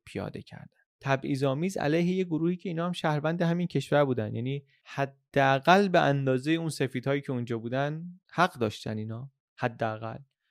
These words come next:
ولی از این حقوقشون محروم شدن. ایده اینا این بود که، ام، آفریقای جنوبی یک ملت نیست. آفریقای جنوبی چهار تا نژاده، سفید داره، سیاه داره، رنگین پوست داره و هندی داره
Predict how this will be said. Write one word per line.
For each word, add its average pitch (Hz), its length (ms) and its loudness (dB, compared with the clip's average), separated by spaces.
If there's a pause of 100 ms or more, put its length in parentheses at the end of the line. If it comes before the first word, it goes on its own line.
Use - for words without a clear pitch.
(180)
ولی 180 480 2
از 131 260 0
این 139 140 2
حقوقشون 143 760 0
محروم 113 420 0
شدن. - 380 -10
ایده 151 240 2
اینا 165 240 2
این 170 160 -6
بود 175 200 -8
که، 180 360 -2 (420)
ام، 123 220 -2
آفریقای 127 400 0
جنوبی 131 300 -6
یک 175 360 -4
ملت 120 720 0
نیست. - 380 -12
آفریقای 165 340 0
جنوبی 156 260 -2
چهار 139 260 0
تا 139 180 -2
نژاده، 107 540 -2
سفید 143 400 -8
داره، 135 200 0
سیاه 120 360 -4
داره، 120 240 -2
رنگین 107 440 -6
پوست - 320 -8
داره 156 280 0
و 156 80 2
هندی 127 360 0
داره - 280 -12